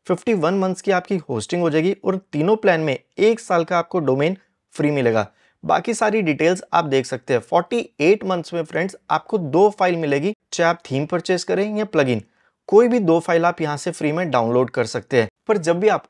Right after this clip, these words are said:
होस्टिंगर से होस्टिंग खरीदेंगे तो फ्रेंड्स इस ईमेल आईडी में आपको अपनी इनवॉइस सेंड करनी है और आपके ईमेल में आपको कूपन कोड मिल जाएगा। बहुत सारे पेमेंट मेथड है, यहाँ पे लॉगिन करेंगे और किसी भी तरीके से आप इन्हें पेमेंट कर सकते हैं।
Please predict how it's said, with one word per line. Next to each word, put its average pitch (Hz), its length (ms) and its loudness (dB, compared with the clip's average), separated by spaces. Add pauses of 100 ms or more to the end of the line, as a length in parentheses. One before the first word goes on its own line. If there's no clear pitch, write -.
(120)
होस्टिंगर 180 380 0
से 220 140 -2
होस्टिंग 175 400 -4
खरीदेंगे 165 380 -4
तो 175 100 -8
फ्रेंड्स 196 340 -6 (100)
इस - 180 -8 (220)
ईमेल 185 320 2
आईडी 156 220 0
में 180 120 -4 (160)
आपको 135 280 -6
अपनी 190 200 -6
इनवॉइस 127 580 -2
सेंड 120 220 -4
करनी 117 260 -4
है 123 140 -2 (180)
और - 240 -2
आपके 180 360 -2 (100)
ईमेल 190 240 0
में 196 100 -2
आपको 202 260 -2
कूपन 151 360 -2
कोड 135 240 2
मिल 117 160 -2
जाएगा। 107 300 0 (280)
बहुत 202 260 2
सारे 240 200 6
पेमेंट 160 440 0
मेथड 165 340 2
है, 180 100 2
यहाँ 151 180 -4
पे 175 140 0
लॉगिन 135 360 4
करेंगे 160 380 0 (260)
और 185 100 0 (100)
किसी 147 240 -2
भी 226 100 2
तरीके 170 360 2
से 190 120 -2
आप 180 140 -2
इन्हें 180 180 -2
पेमेंट 143 340 -2
कर 127 180 -4
सकते 120 360 0
हैं। 107 100 -2